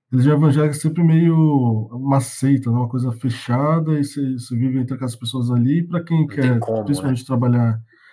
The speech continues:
Speaker 1: em área de comunicação, é, como a gente, não tem como você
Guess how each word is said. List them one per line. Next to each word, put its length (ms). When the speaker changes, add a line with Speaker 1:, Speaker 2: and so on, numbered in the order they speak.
Speaker 1:
em 120
área 160
de 100
comunicação, 920
é, 240
como 180
a 80
gente, 480
não 880
tem 120
como 200
você 200